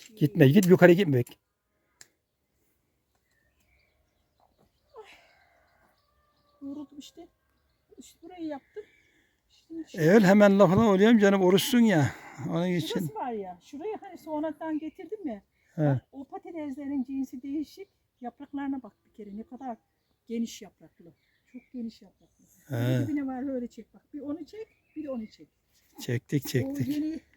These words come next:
Speaker 1: diktiklerim bak, onlar başka patates, bunlar başka patates.
Speaker 2: Onlar, bunlar tohum ay-, ayrıdır belki.
Speaker 1: İşte onların tohumu değişik olduğu için onlar bak nasıl,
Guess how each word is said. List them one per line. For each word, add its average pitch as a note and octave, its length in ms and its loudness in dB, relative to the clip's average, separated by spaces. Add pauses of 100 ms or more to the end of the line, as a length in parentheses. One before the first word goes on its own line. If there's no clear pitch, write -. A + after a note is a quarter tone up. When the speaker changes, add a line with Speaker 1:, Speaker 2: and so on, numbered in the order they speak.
(140)
Speaker 1:
diktiklerim A#3+ 640 -10
bak, D#4+ 200 -16
onlar C4+ 380 -8 (600)
başka C4+ 280 -20
patates, G#4+ 680 -20 (260)
bunlar C#4+ 300 -8
başka C4+ 220 -18
patates. - 220 -20 (840)
Speaker 2:
Onlar, C3+ 260 -4 (200)
bunlar D3 420 2
tohum E3+ 300 0
ay-, E3 220 4 (120)
ayrıdır D3+ 480 4
belki. A2 280 -4 (220)
Speaker 1:
İşte - 280 -20
onların C#4+ 260 -20
tohumu C#4+ 380 -16
değişik D4+ 380 -20
olduğu B3+ 500 -16
için E4 120 -20 (100)
onlar B3+ 380 -20
bak B3+ 200 -20
nasıl, B3+ 420 -20